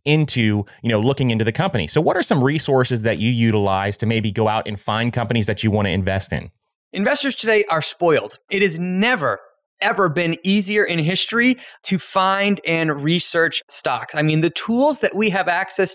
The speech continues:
Speaker 2: to today for free would literally cost tens of thousands of dollars to access twenty or thirty years ago.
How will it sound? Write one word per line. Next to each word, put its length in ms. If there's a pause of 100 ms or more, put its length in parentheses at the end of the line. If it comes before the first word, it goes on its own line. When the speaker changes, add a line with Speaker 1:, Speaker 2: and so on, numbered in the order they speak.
Speaker 2:
to 220 (240)
today 640 (200)
for 180
free 800 (160)
would 160
literally 720
cost 520
tens 440
of 100
thousands 640
of 100
dollars 460
to 180
access 540 (260)
twenty 520
or 280
thirty 320
years 320 (260)
ago. 380